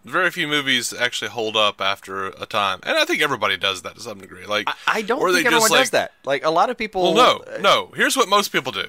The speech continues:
Speaker 1: Most people see a movie, they go, "Oh, that was great." And then they remember it better and better and better as
Speaker 2: Yes.
Speaker 1: they get older.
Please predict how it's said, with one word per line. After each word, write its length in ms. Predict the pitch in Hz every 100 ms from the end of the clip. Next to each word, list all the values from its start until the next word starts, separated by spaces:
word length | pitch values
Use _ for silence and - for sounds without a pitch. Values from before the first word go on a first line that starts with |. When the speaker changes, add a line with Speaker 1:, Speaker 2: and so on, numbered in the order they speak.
| - -
Speaker 1:
Most 280 | 190 -
people 460 | - 196 - 156 117
see 220 | - 185
a 40 | 226
movie, 420 | 175 135 127 135
they 200 | 139 135
go, 200 | 131 123 123
"Oh, 120 | 277
that 80 | 269
was 120 | 233
great." 340 | 285 277 165 -
And 120 | 143
then 80 | 170
they 120 | 165
remember 320 | 147 160 175 139
it 80 | 104
better 180 | 185 190
and 140 | 160
better 200 | 160 156
and 120 | 127
better 420 | 151 170 127 107 104 - - _
as 220 | 127 151
Speaker 2:
Yes. 280 | 127 160 120
Speaker 1:
they 60 | 131
get 100 | 131
older. 420 | 160 120 104